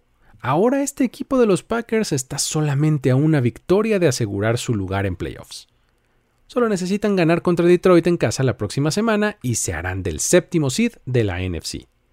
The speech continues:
Lo que ha sido un factor completamente determinante para el éxito de este equipo recientemente ha sido la mejora de su defensiva,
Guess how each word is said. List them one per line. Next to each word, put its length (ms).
Lo 100
que 80
ha 40
sido 160
un 80
factor 300
completamente 640
determinante 580
para 180
el 80
éxito 280
de 60
este 140
equipo 260
recientemente 880
ha 100
sido 280
la 80
mejora 440
de 80
su 140
defensiva, 580